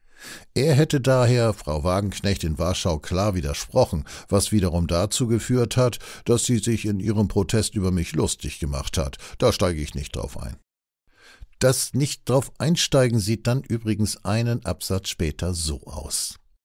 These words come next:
„Die innerparteiliche Debatte um Frau Wagenknecht führt dazu, dass wir über unsere politischen und gesellschaftlichen Positionen überhaupt nicht mehr wahrgenommen werden.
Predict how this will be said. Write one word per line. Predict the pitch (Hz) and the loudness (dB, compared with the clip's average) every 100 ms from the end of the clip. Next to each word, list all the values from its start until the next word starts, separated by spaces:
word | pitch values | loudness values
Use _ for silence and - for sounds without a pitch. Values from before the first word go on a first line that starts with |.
| _ _ _ - | _ _ _ -4
„Die | 143 | 2
innerparteiliche | 147 131 117 107 107 104 92 92 | 4 6 6 4 4 4 2 -2
Debatte | 85 80 87 82 80 | -2 -2 -2 0 -2
um | 67 67 | -4 -6
Frau | - 69 | -6 -4
Wagenknecht | 78 85 85 - 82 80 - | -2 -2 -4 -4 -4 -4 -4
führt | 92 73 - | -4 -2 -2
dazu, | 80 82 - 82 | -2 -2 -2 -4
dass | 69 71 - | -2 -4 -4
wir | 80 65 | -4 -4
über | 76 69 | -4 -4
unsere | 69 71 76 | -6 -6 -4
politischen | 69 78 101 131 110 - 64 | -2 0 0 0 0 -2 -6
und | 62 | -6
gesellschaftlichen | - 71 78 98 104 - 85 78 71 | -6 -4 -2 0 -2 -2 -6 -6 -4
Positionen | 92 73 76 - 92 107 85 65 | -4 -4 -6 -2 -2 0 -2 -2
überhaupt | 80 71 - - | -6 -6 -8 -10
nicht | 76 | -8
mehr | 67 69 | -8 -6
wahrgenommen | 80 117 85 64 64 67 | -4 -4 -4 -6 -8 -8
werden. | 64 - 71 | -10 -10 -10